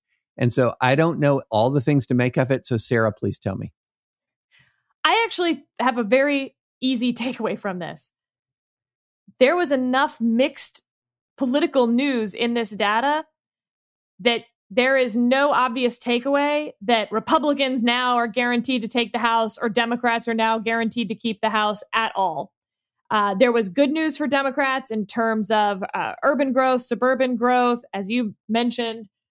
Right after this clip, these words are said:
Speaker 2: uh, potentially non-white growth. But look, demographics are not destiny, as twenty twenty proved. And Republicans, um, can point to the fact that, yeah, but a bunch of the Democratic growth, quote unquote, was in places Democrats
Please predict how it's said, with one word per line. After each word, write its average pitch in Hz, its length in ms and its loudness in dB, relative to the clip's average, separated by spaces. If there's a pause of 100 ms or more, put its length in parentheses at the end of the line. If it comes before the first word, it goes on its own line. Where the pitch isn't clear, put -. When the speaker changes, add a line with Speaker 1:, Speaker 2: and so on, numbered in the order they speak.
(180)
Speaker 2:
uh, 196 160 -6
potentially 254 460 -2
non-white 226 480 0
growth. 277 280 0
But 285 160 2
look, 370 200 0 (520)
demographics 277 600 0
are 294 100 4
not 285 320 2
destiny, 370 500 0
as 240 120 2
twenty 247 260 0
twenty 233 460 -2
proved. 247 500 0 (340)
And 233 220 0
Republicans, 269 880 -2 (100)
um, 226 440 0 (100)
can 254 160 -2
point 247 220 0
to 269 60 -6
the 247 100 0
fact 254 340 -2
that, 247 220 0 (340)
yeah, 269 260 2
but 196 160 -2
a 233 40 0
bunch 240 260 -2
of 247 80 -2
the 247 80 2
Democratic 240 640 -2 (260)
growth, 262 400 0
quote 233 220 2
unquote, 240 420 0
was 262 120 2
in 254 120 0
places 285 400 0
Democrats 262 480 0